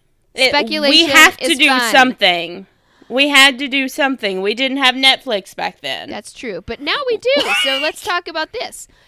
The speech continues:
Speaker 2: Area fifty-one
Speaker 1: <laughs>
Speaker 2: references have also seeped into pop culture, making appearances in movies like Independence Day and Paul, which I loved Paul. That was a great movie.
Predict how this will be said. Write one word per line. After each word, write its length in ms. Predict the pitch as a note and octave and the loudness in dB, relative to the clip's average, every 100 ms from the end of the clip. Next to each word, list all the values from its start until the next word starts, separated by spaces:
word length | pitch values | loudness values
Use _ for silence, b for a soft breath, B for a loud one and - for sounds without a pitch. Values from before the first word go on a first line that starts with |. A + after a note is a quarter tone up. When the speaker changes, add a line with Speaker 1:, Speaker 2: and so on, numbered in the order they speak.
| _ | _
Speaker 2:
Area 320 | C#4 E4+ G#4 | -2 -2 -2
fifty-one 480 | A4 F4+ - F4 C#4+ | -8 -8 -4 0 0
Speaker 1:
<laughs> 0 | |
Speaker 2:
references 580 | F#4+ - B3+ B3+ B3+ B3+ | 0 0 -4 -6 -8 -8
have 200 | C4 A#3+ - | -10 -10 -6
also 420 | C4+ E4+ F4 D4+ | -6 -6 -12 -12
seeped 400 | - - B3 - | -14 -14 -14 -12
into 160 | A#3+ A#3 | -14 -12
pop 300 | A3 G#3 - | -10 -12 -10
culture, 400 | B3 A3 E3+ F#3 | -12 -10 -14 -12
making 300 | G3+ B3 D#4+ | -12 -10 -12
appearances 560 | F4 C#4 A#3 A#3+ B3 B3 | -10 -10 -10 -10 -10 -10
in 140 | A3+ | -8
movies 320 | F#3+ G3 F#3+ | -8 -6 -10
like 180 | F3+ F3+ | -10 -16
Independence 580 | E3+ F3 E3+ E3 F3 - | -20 -18 -18 -16 -18 -14
Day 240 | G3 F#3 | -12 -12
and 160 | G3 G#3+ | -12 -8
Paul, 380 | - D4 G#3 F#3+ | -2 2 2 0
which 160 | G3+ | -6
I 100 | A3 | -6
loved 380 | A#3+ C#4+ D4 - | 0 0 0 -4
Paul. 460 | C#4 C4 G#3+ D3+ _ | -6 -2 -2 -4 _
That 160 | A3+ B3+ | -4 -4
was 120 | C4+ | -8
a 60 | B3+ | -6
great 260 | B3+ A#3+ | -4 -4
movie. 380 | A#3 G#3+ F#3 A2+ | -6 -8 -8 -14